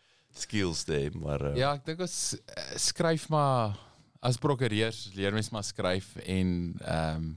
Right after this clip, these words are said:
Speaker 1: Jy lees baie, né? Dit is die ander ding ook van 'n
Speaker 2: lees
Speaker 1: prokureur,
Speaker 2: baie. Jy,
Speaker 1: ja.
Speaker 2: jy moet die hele tyd lees, jy moet alles kan verwoord. Ultimately is dit die game, is om of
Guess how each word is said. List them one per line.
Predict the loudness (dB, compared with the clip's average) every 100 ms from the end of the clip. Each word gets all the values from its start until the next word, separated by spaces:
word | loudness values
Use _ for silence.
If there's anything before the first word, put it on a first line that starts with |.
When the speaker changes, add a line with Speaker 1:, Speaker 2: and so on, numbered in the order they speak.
| -4
Speaker 1:
Jy | 0
lees | 4 4 2
baie, | -2 -8 -8
né? | -10 -8
Dit | -4 -4
is |
die | -2
ander | -2 0
ding | -2 -2
ook | -4 -8 -10
van | -8
'n | 0
Speaker 2:
lees | 2 2
Speaker 1:
prokureur, | 0 -2 0 0
Speaker 2:
baie. | 0 0
Jy, | -4
Speaker 1:
ja. | -6 -12 -8
Speaker 2:
jy |
moet | 0 0
die | 2
hele | 2 2
tyd | 0 2
lees, | 2
jy | 2
moet | 0 0 2
alles | 2 2 2
kan | 0 0
verwoord. | -2 0 2 2 0
Ultimately | -2 0 2 2 2 2 2 0 -10 _ _ _ _
is | 0 0
dit | 2 0
die | -2
game, | -2 -4 -4 -8 -16 _ _
is | -2 2
om | 4 2
of | 2 0 -2